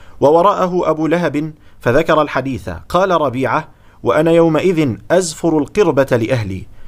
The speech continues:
وقال شعبة عن الأشعث بن سليم عن رجل من كنانة قال: "رأيت رسول الله صلى الله عليه وسلم بسوق ذي المجاز وهو يقول:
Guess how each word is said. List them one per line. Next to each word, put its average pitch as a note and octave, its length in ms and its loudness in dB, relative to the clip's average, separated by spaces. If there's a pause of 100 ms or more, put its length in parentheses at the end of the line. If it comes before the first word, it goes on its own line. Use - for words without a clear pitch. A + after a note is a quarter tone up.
(240)
وقال D#3 420 2
شعبة F#3+ 360 -2
عن C3+ 200 0
الأشعث C3+ 480 -4
بن A2 180 -2
سليم D3 480 -2
عن G#2 180 -4
رجل D3 340 0
من A#2 200 -2
كنانة A2+ 480 -2 (500)
قال: B2+ 300 2
"رأيت D#3 280 -2
رسول E3 380 0
الله D3+ 320 0
صلى C3+ 260 -4
الله C#3 340 2
عليه C3+ 300 0
وسلم D3+ 540 2
بسوق D3 440 -2
ذي C3 160 0
المجاز B2 640 2 (380)
وهو C3 280 4
يقول: B2+ 580 0